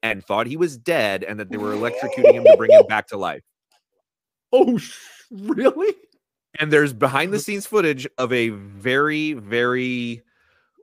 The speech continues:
Speaker 1: cool Steven Spielberg doing a minimal job of comforting her. "Oh, there, there,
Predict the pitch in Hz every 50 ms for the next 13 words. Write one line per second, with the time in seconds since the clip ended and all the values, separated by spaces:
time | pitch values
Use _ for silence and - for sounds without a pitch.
0 | _ - - - _ 127 127 131 135 131 131 127 123 127 127 117 107 - - -
1 | - 131 120 120 117 - - 127 120 117 107 117 113 113 104 101 98 90 87 _
2 | _ _ - - - _ _ _ - 110 95 123 127 123 120 117 117 107 101 98
3 | 98 95 104 107 113 120 127 139 143 143 139 131 120 110 107 95 107 104 101 95
4 | 98 92 - - 107 98 87 - 95 87 85 82 82 - 135 139 139 135 131 131
5 | 127 123 113 117 113 107 104 101 92